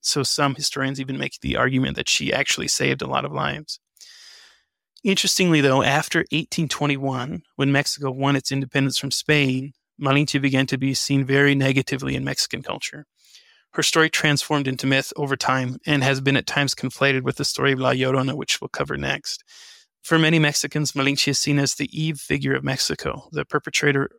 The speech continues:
of original sin, which again, if we just pause for a moment and recognize that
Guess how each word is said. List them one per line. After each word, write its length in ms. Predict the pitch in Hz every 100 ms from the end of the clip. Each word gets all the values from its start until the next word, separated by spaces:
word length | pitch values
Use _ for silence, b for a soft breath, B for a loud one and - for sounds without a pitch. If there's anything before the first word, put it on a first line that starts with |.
| -
of 160 | 165 139
original 400 | 143 139 143 123
sin, 400 | - 151 147 - _ B B B B -
which 140 | -
again, 200 | 143 147
if 120 | 151 135
we 60 |
just 200 | 123 -
pause 300 | - 170 196
for 140 | - 143
a 40 |
moment 260 | 131 123 127
and 60 |
recognize 540 | 143 151 143 135 131 -
that 160 | 139